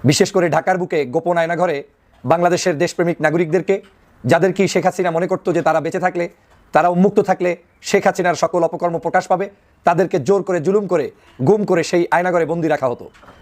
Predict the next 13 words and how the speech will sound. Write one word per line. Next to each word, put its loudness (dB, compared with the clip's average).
কাউকে 4
গুম 0
করে 0
সরাসরি -2
হত্যা -2
করা 0
হতো, -2
কাউকে 2
গুম 0
করে 0
সেখানে -2
আয়নাঘরে 0
নিয়ে 0